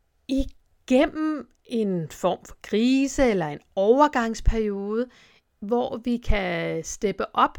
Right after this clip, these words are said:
hvis vi ønsker det, og forandre noget nyt. Og det kan vi jo gøre selvfølgelig hver eneste dag i vores liv, men det vil ofte være de her tidspunkter, hvor der er en indre eller ydre motivation til lige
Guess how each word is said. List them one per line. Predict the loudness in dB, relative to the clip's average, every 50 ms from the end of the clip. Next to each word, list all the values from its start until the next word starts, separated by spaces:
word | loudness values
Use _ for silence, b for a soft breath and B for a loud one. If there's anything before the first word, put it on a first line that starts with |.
| -12 -12
hvis | -8 -6 -4 -4 -4 -6 -6
vi | -6 -4 -4 -4 -6 -6 -6
ønsker | -4 -4 -6 -6 -6 -8
det, | -6 -4 -6 -6 -6 -8 -10
og | -12 -10 -10
forandre | -10 -10 -8 -8 -10 -8 -6 -6 -6 -4
noget | -4 -4 -4
nyt. | -4 -6 -6 -6 -8 -10 -12 _ b b b b b b b b b b b b -8
Og | -2 0
det | 0 0
kan | 2 0 4
vi | 6
jo | 6 6 6 4
gøre | 2 2 4 4 4 2 2 -2 -8 -12
selvfølgelig | -12 -12 -8 -6 -6 -6 -6 -6
hver | -8 -10 -10 _
eneste | -4 -2 -2 -2 -4 -6 -8 -6
dag | -4 -4 -4 -4 -4
i |
vores | -4 -6 -6 -6 -6 -8
liv, | -8 -8 -10 -12 _
men | -10 -10 -10 -8
det | -8 -8 -8 -6
vil | -8 -8 -8 -4
ofte | -4 -4 -4 -4 -4 -4 -4
være | -4 -4 -6 -8 -8
de | -8 -6
her | -6 -6 -8 -10 -12 _
tidspunkter, | -8 -6 -6 -6 -6 -4 -2 -2 -2 -2 -4 -6 -6 -4
hvor | -2 -2 -2 -2 -2
der | -2 -2 -2 -2 -2
er | -2 -2 -2 -2 -4 -6 -8
en | -6 -4 -4 -4 -6 -8 -12 b b b b b b b b b b b b b b b b -20 _
indre | -2 0 2 2 2 2 4 4 6 6 6
eller | 4 4 0 0 0
ydre | 2 2 4 4 4 4 4 6 6 6 6
motivation | 4 2 2 2 2 2 0 0 0 0 0 0 -2 -2 -4 -4 -6 -8 -10 -12
til | -12 -6 -2 -2 -2 -2 -4 -8 -12 -16
lige | -12 -8 -4 -4 -2 -2 -2 -4 -6